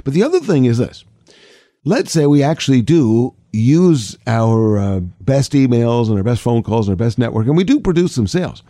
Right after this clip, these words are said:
Now the question is gonna become, if in fact, thinking long term, that we are successful in getting enough sales to be in business a year from now,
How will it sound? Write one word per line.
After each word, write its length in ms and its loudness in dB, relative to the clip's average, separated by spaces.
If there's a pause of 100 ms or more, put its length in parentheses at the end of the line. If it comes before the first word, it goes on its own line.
(480)
Now 220 0
the 120 -6
question 400 -2
is 60 0
gonna 180 0
become, 300 -2
if 200 -2
in 140 -2
fact, 420 -4
thinking 320 -2
long 240 0
term, 360 -6
that 180 -6
we 140 0
are 100 0
successful 640 -6
in 140 0
getting 320 2
enough 200 2
sales 300 0
to 80 0
be 340 0
in 160 2
business 380 -6
a 80 -6
year 180 -4
from 200 -10
now, 340 -12